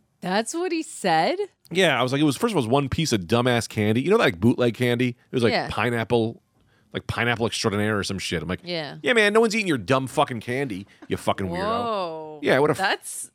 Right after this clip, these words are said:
Speaker 1: that's, like, a huge dick move.
Speaker 2: Right. I'm just drinking my kid used to Halloween.
Speaker 1: That's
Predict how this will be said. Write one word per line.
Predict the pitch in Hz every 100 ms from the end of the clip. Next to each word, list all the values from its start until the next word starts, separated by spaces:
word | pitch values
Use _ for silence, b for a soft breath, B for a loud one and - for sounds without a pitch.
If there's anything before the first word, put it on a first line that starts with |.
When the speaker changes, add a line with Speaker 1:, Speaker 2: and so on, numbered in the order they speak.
| - 73 -
Speaker 1:
that's, | 233 311
like, | 494 466 440
a | 226
huge | - - - 208 208 202 160 -
dick | 165 196
move. | 165 180 165 69 180 -
Speaker 2:
Right. | 202 247 202 - -
I'm | -
just | -
drinking | 247 220
my |
kid | 202 233 208
used | 196
to |
Halloween. | 156 190 180 208 220 - - _ _ _
Speaker 1:
That's | 214 202